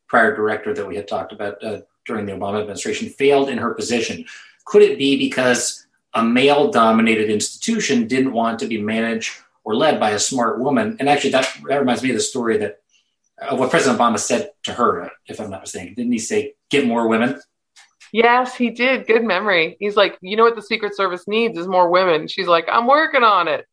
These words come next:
Speaker 2: Um, I absolutely, based on the reporting that I did, feel that she, um, was having knives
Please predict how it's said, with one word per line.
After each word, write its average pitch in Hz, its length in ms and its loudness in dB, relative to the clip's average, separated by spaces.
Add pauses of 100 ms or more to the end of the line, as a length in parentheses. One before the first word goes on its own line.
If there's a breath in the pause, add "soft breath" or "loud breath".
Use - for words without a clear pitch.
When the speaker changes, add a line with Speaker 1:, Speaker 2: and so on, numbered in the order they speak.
(340)
Speaker 2:
Um, 190 500 -2 (1000)
I 196 160 0
absolutely, 165 760 -2
based 151 300 -2
on 147 160 0
the 139 100 -4
reporting 143 500 -2
that 143 120 -6
I 135 100 2
did, 135 320 -6
feel 135 320 2
that 135 260 0
she, 135 680 -8 (340)
um, 131 640 2 (500)
was 170 220 2
having 143 560 -2
knives 143 640 0